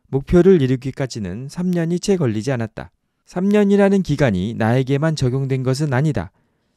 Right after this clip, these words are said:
내가 부자가 된 후 많은 사람들에게 그 방법을 알려주었더니, 그들 역시 바뀐 삶을 살아가는 데는 평균적으로 삼 년 내의 기간이 걸렸다. 나는 이제 이 책을 통해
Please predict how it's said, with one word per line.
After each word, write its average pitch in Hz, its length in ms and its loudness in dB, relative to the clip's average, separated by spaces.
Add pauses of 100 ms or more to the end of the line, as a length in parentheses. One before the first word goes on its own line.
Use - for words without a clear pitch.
(120)
내가 131 380 2
부자가 151 420 0
된 156 220 4
후 117 240 -2 (260)
많은 135 320 -2
사람들에게 147 800 0
그 170 160 2
방법을 135 480 0
알려주었더니, 120 880 0 (340)
그들 196 320 2
역시 156 340 2
바뀐 135 380 -4
삶을 131 380 -2
살아가는 147 580 -2
데는 113 380 -4 (340)
평균적으로 156 720 0
삼 175 220 -4
년 175 240 0
내의 113 400 0
기간이 117 380 -6
걸렸다. 113 500 -6 (340)
나는 165 320 0
이제 131 380 0
이 147 180 -6
책을 151 380 -4
통해 123 420 0